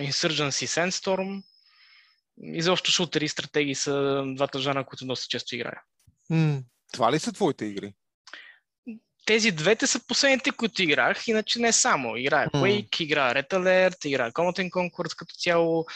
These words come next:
Speaker 1: StarCraft, ам, Company of Heroes, а,
Speaker 2: Абс-, абсолютен хардкор, Джия. Аз не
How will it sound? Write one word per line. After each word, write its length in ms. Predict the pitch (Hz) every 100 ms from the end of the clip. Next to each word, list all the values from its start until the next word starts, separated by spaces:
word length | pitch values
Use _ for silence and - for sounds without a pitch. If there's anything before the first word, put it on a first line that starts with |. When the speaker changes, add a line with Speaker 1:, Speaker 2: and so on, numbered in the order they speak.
| - - - -
Speaker 1:
StarCraft, 800 | 170 165 170 165 160 151 - 151
ам, 460 | 139 135 127 120 120 107 - _ _ _ _ -
Company 360 | 170 170 180 175
of 20 |
Heroes, 1000 | - 175 170 165 160 156 151 - - -
а, 340 | 143 139 135 123
Speaker 2:
Абс-, 100 | -
абсолютен 400 | 139 175 175 165
хардкор, 560 | - 147 - - 123 113
Джия. 220 | 113 123
Аз 220 | - 180
не 80 | 175